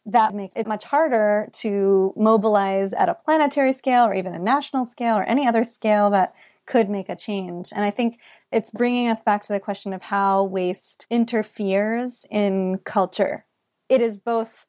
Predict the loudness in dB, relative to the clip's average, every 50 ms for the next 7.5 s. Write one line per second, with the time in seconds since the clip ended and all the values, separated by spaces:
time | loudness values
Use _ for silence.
0 | _ _ -6 -4 -4 -6 -4 -2 -2 -2 -2 -2 -4 -2 -2 -2 -2 -4 -4 -4
1 | -4 -4 -4 -4 -4 -4 -2 -2 -2 -2 -2 -2 -2 -4 -2 -4 -4 0 2 2
2 | 2 2 0 -2 -4 -8 -8 _ -2 -2 0 0 -2 -6 -4 0 2 2 2 2
3 | 2 0 0 0 2 2 2 2 2 0 0 2 4 4 4 4 2 0 -4 _
4 | 0 0 0 0 0 -4 -6 -4 -4 -8 -10 _ -12 -16 -6 -2 0 2 2 2
5 | 2 0 -4 _ -4 -4 -4 -4 -2 -2 0 0 0 0 -2 _ _ _ 0 2
6 | 4 4 2 2 -2 -6 -2 0 2 2 2 2 0 0 0 -2 -4 -4 -4 -4
7 | -6 -6 -4 -4 -4 -4 -4 -6 -8 -10